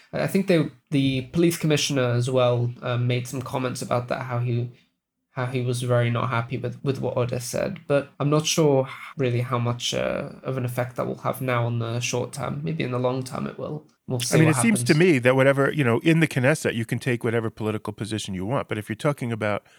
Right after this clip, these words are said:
Speaker 2: w-, one thing we should all agree on, no matter where you are, you know, left, right, or center in the Knesset, we should all be working together to maintain peace and quiet and stability and security.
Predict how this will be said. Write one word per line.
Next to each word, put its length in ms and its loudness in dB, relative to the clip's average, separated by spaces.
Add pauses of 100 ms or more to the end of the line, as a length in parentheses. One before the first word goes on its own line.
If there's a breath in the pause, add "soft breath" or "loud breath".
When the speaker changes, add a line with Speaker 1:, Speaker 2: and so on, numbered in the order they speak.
(600 soft breath)
Speaker 2:
w-, 220 0
one 260 4
thing 160 2
we 100 2
should 180 0
all 140 2
agree 300 0
on, 180 -2
no 80 -4
matter 200 -2
where 200 2
you 220 0
are, 340 0 (480)
you 200 -8
know, 100 -2
left, 300 -2
right, 160 0
or 80 -6
center 340 -4
in 100 -6
the 80 -8
Knesset, 480 -10 (580 soft breath)
we 100 -2
should 140 0
all 80 4
be 100 0
working 340 -2
together 460 -2
to 140 -6
maintain 640 -4
peace 280 -8
and 100 -8
quiet 300 -4
and 140 -8
stability 480 -6
and 120 -6
security. 560 -6